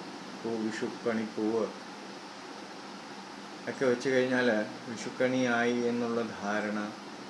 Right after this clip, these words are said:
അതാണ് നമ്മളിപ്പോൾ കൊണ്ടുപോകുന്നത്. അത്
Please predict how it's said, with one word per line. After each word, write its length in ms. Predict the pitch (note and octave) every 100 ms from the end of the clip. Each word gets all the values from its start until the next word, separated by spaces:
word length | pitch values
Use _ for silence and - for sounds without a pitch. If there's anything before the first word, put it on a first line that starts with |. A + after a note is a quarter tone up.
| - - - - - - - - - - - - - - - - - A2
അതാണ് 300 | B2 A#2+ B2+ A#2+
നമ്മളിപ്പോൾ 520 | A#2 A#2 G#2+ A2 G#2+ - - -
കൊണ്ടുപോകുന്നത്. 680 | A2 G#2 G#2 G2 F#2+ - - - - - -
അത് 120 | G#2+